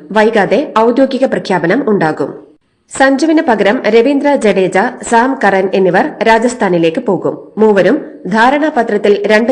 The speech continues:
ദിവസം മുൻപ് ഒപ്പുവച്ചിരുന്നു. ദക്ഷിണാഫ്രിക്കയ്ക്കെതിരായ രണ്ട് മത്സരങ്ങളടങ്ങിയ ടെസ്റ്റ് പരമ്പരയ്ക്ക് ഇന്ന് തുടക്കം. കൊൽക്കത്തയിലെ ഈഡൻ ഗാർഡൻസിലാണ്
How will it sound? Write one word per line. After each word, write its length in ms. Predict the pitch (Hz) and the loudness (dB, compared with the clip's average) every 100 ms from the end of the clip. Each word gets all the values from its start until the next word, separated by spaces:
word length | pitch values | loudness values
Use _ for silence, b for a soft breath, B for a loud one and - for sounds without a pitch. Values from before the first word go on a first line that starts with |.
| 214 | 0
ദിവസം 260 | 190 202 185 | -2 -2 -2
മുൻപ് 200 | 170 190 - | 0 -2 0
ഒപ്പുവച്ചിരുന്നു. 640 | 226 196 180 185 160 151 - - - _ _ _ _ _ _ _ _ _ _ _ _ 202 | 0 0 0 -2 -4 -6 -8 -14 -20 _ _ _ _ _ _ _ _ _ _ _ _ -2
ദക്ഷിണാഫ്രിക്കയ്ക്കെതിരായ 1160 | 254 254 311 330 330 330 330 294 247 247 233 233 | -2 0 -2 0 0 -2 0 0 2 2 4 4
രണ്ട് 240 | 233 254 285 | 2 2 0
മത്സരങ്ങളടങ്ങിയ 720 | 233 220 233 220 208 196 196 196 202 | 0 0 0 0 0 0 0 0 -2
ടെസ്റ്റ് 280 | 214 262 240 | -2 -2 0
പരമ്പരയ്ക്ക് 500 | 196 190 180 160 226 339 220 | -2 0 -2 -2 -4 -2 -2
ഇന്ന് 160 | 220 214 | 0 0
തുടക്കം. 360 | 185 151 151 - - _ _ _ _ _ _ _ - | -2 -4 -6 -10 -14 _ _ _ _ _ _ _ 0
കൊൽക്കത്തയിലെ 600 | 254 262 330 330 294 285 269 240 | 0 2 0 0 2 2 4 4
ഈഡൻ 220 | 262 269 214 | 4 2 2
ഗാർഡൻസിലാണ് 640 | 208 208 233 226 202 170 | 2 2 -2 0 0 0